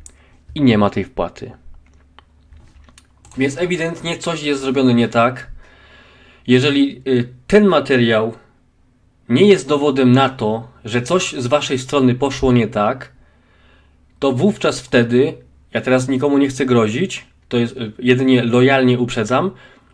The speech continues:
zgłoszę się do odpowiednich organów, które będą wiedziały, co z tym zrobić, będą wiedziały, co mi podpowiedzieć. Więc jeżeli to nie jest dowodem i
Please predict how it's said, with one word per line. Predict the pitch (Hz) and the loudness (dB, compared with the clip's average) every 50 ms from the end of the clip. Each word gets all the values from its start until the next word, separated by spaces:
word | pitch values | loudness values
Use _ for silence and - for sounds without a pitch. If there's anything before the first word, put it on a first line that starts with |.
| _ - | _ -12
zgłoszę | - 117 113 127 165 185 - 165 | -12 -10 -6 -4 -4 -4 -4 -4
się | 143 165 | -8 -4
do | 147 143 | -2 -2
odpowiednich | 143 131 127 139 131 139 135 131 127 131 | -2 -2 -4 -4 -4 -2 -2 -2 -2 -2
organów, | 127 110 107 123 120 123 127 127 127 | -2 -2 0 2 2 2 2 0 -2
które | 127 - 110 117 113 117 117 - _ _ _ _ _ - | -4 -6 -4 -4 -4 -4 -4 -10 _ _ _ _ _ -4
będą | 120 127 127 127 123 | 0 2 2 2 2
wiedziały, | 117 117 107 113 113 113 110 | 0 0 -2 -2 -2 -4 -4
co | - 120 | -6 -10
z | - | -12
tym | - - 104 | -10 -10 -6
zrobić, | 104 127 139 131 127 127 123 | -2 -2 -2 0 -2 -4 -2
będą | 120 117 113 113 110 104 | -4 -4 -4 -4 -6 -6
wiedziały, | 110 107 107 110 107 104 104 104 - - | -6 -4 -4 -4 -2 -2 -4 -6 -8 -12
co | - - | -8 -6
mi | 117 113 107 | -6 -6 -4
podpowiedzieć. | - 110 110 - 104 98 92 92 92 92 - - _ _ _ - - - - - | -6 -8 -8 -8 -8 -8 -8 -8 -10 -14 -18 -20 _ _ _ -20 -20 -20 -12 -6
Więc | - 113 117 | -4 -2 0
jeżeli | 123 120 127 123 120 | 0 0 0 -2 0
to | - 185 202 | 2 2 4
nie | 196 180 | 4 4
jest | 156 143 131 123 | 2 0 0 0
dowodem | 123 120 117 113 110 107 110 113 131 160 202 208 208 - _ _ _ _ _ _ _ _ _ _ _ - | 0 0 2 0 0 0 0 0 0 0 0 -2 -4 -10 _ _ _ _ _ _ _ _ _ _ _ -2
i | 127 123 123 120 120 120 120 | 0 2 4 4 2 2 -2